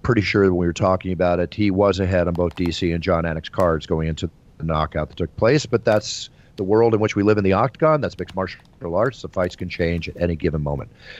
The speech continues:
Let's go into some other talk regarding sports. Uh, it's about time, but the N F L owners have now approved a new rule from now on making pass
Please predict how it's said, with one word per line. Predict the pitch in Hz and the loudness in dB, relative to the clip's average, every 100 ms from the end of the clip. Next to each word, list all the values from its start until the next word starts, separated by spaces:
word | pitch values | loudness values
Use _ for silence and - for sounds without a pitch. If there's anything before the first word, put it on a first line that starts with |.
| - - | -18 -4
Let's | 147 - | -2 -2
go | - 170 | 4 4
into | 160 143 | 6 2
some | 135 | 2
other | 117 107 | 2 2
talk | 120 110 110 | 2 2 2
regarding | 92 95 85 | 0 0 0
sports. | 82 - 104 92 87 - - | -6 -4 0 0 0 -6 0
Uh, | 98 98 | 2 2
it's | - | 2
about | 151 175 | 2 2
time, | - - 120 101 90 | 0 0 0 0 -4
but | 87 | -6
the | 98 98 - | -6 -8 -8
N | 113 120 | -4 -4
F | - | 2
L | 123 98 | 2 4
owners | 98 98 78 73 - - - - - | 2 0 -4 -6 -12 -20 -20 -20 -4
have | 107 101 | -2 2
now | 110 113 | 2 2
approved | 113 117 104 | 0 -2 -2
a | |
new | 95 110 | -2 0
rule | 101 90 87 78 - - | 2 0 0 -4 -10 -4
from | 98 | -2
now | 101 104 | 2 2
on | 101 95 | 2 0
making | 95 92 92 | -2 -6 -6
pass | 107 110 113 | -2 -2 -2